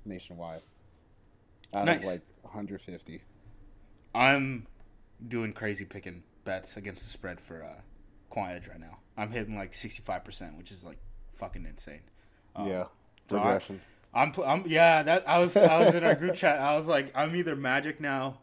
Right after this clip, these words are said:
Speaker 2: or, like, regression's gonna hit me like a brick wall the second half of the season." So we'll, we'll figure it out, but hopefully crossing my fingers. I mean, stick to the process. Um,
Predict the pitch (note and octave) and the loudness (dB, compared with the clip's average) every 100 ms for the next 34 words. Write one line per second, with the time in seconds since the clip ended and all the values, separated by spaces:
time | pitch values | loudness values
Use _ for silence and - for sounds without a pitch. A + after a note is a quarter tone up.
0 | - B2+ A#2+ A#2 A2+ A2 A#2 A#2+ A#2 A#2+ | -10 -4 -2 -4 -6 -10 -10 -6 -6 -6
1 | A#2 A2 A2 A2+ G#2+ G#2 A2+ G#2+ G#2 G2 | -10 -10 -10 -8 -8 -8 -12 -10 -8 -8
2 | F#2 - F#2+ F#2 F#2 F#2+ - F#2 F2+ - | -8 -12 -12 -12 -12 -14 -18 -18 -20 -18
3 | F2 G2+ A2+ B2+ E3 D3 A#2+ A2 A2 F#2+ | -16 -12 -8 -4 -4 -2 -4 -2 -4 -6
4 | F#2 A2+ A2 G#2 F#2+ _ _ _ _ _ | -12 -12 -12 -14 -16 _ _ _ _ _
5 | B2+ A2 A2 G2 A2 G2 F2+ F2+ F2+ - | -8 -8 -10 -10 -12 -12 -16 -18 -18 -16
6 | - A#2+ A2 - G#2 - F2+ - _ - | -12 -10 -10 -8 -10 -10 -16 -20 _ -20
7 | - - - G#2+ G#2+ G2 F#2 | -20 -20 -14 -6 -4 -6 -10